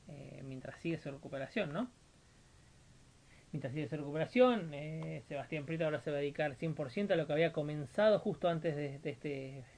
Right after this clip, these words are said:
aislamiento, que es trabajar con, con Juan Ignacio Londero, que había cortado su vínculo con Andrés Schneider, finalizada la gira latina. Eh, bueno, Delpo sigue con su rehabilitación, no dio muchas pistas en,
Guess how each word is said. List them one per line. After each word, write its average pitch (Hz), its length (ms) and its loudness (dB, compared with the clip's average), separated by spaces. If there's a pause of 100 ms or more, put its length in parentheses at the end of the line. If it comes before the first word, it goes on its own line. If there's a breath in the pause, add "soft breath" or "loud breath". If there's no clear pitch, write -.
(180 loud breath)
aislamiento, 151 600 -2
que 139 120 -4
es 143 80 -8 (180)
trabajar 135 440 -2
con, 135 360 -8 (300)
con 139 140 -8
Juan 156 200 -4
Ignacio 156 320 -4
Londero, 190 360 4
que 143 80 -2
había 143 120 0
cortado 143 300 -4
su 156 120 -10
vínculo 151 360 -2
con 139 100 -4
Andrés 143 320 -6
Schneider, 170 460 -2
finalizada 139 480 -2
la 139 80 0
gira 147 240 -4
latina. 175 400 -4 (880 loud breath)
Eh, 131 840 -8
bueno, 185 380 -2 (120)
Delpo 147 440 -4
sigue 151 240 -4
con 143 100 -6
su 160 120 -6
rehabilitación, 147 540 -2
no 185 120 2
dio 170 140 2
muchas 170 320 -2
pistas - 380 -8
en, - 120 -8